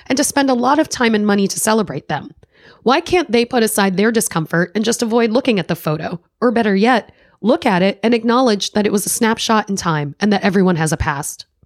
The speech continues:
I have felt justified not taking it down over the past two years because until their engagement,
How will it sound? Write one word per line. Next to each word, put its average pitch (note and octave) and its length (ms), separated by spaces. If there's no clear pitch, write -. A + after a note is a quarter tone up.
I C#4 120
have E4+ 100
felt D4 200
justified G3 580
not F#3 160
taking G3+ 300
it F3+ 100
down E3 260
over E3 100
the F3 100
past - 280
two F#3+ 120
years D#3+ 340
because A3 300
until E4 340
their A#3 160
engagement, D#3 580